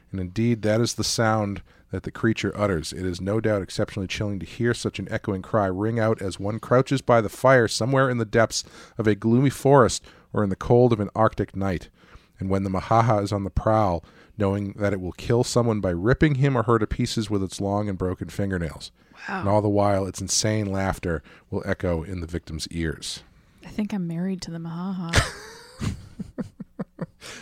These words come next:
Speaker 1: Belsnickel, that's a classic.
Speaker 2: Ooh, yes.
Speaker 1: Uh, Baba Yaga, that's a good one.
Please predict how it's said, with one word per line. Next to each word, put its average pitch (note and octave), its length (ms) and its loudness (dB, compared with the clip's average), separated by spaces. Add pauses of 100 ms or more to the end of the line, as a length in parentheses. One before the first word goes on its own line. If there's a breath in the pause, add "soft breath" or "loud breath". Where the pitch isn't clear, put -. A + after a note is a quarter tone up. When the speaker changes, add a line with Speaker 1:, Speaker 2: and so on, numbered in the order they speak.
(120)
Speaker 1:
Belsnickel, C#3 680 6
that's A#2 180 2
a A#2+ 40 0
classic. G#2 400 4
Speaker 2:
Ooh, C#4 220 8
yes. F3 640 0 (1040)
Speaker 1:
Uh, G2+ 160 -6
Baba A2 340 2
Yaga, A2+ 640 4 (140)
that's F#2 180 -4
a G#2 60 -6
good G#2+ 240 -2
one. G#2+ 280 -2